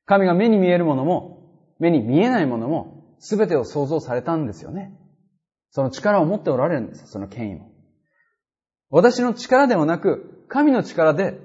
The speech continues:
神に従うんですよ。私の力で従おうとしたら無理です。私の力で人を愛そう、神を愛そうとしても無理です。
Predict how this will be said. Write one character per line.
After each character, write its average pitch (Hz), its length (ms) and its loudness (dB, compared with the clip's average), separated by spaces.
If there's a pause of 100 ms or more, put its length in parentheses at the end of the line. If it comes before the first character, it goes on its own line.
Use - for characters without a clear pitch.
(280)
神 135 200 -2
に 104 80 -6
従 113 260 -6
う 110 80 -4
ん 82 60 -12
で - 60 -18
す - 80 -20
よ。 - 60 -20 (1500)
私 147 300 0
の 180 100 0
力 226 280 0
で 202 80 2
従 180 240 0
お 190 80 4
う - 20 -4
と 175 80 -4
し 165 80 -10
た 202 80 -4
ら - 360 -2
無 131 120 -6
理 123 60 -4
で - 120 -14
す。 - 240 -20 (1160)
私 135 280 0
の 151 120 2
力 180 260 0
で 196 340 -2
人 165 200 2
を 123 140 2
愛 143 120 4
そ 170 340 -2
う、 - 20 -20
神 190 240 2
を 135 160 0
愛 160 120 2
そ 180 120 -4
う 160 40 -6
と 160 80 -4
し - 80 -8
て 190 60 -8
も - 500 -10
無 147 100 -2
理 117 60 -6
で 85 160 -14
す。 - 240 -20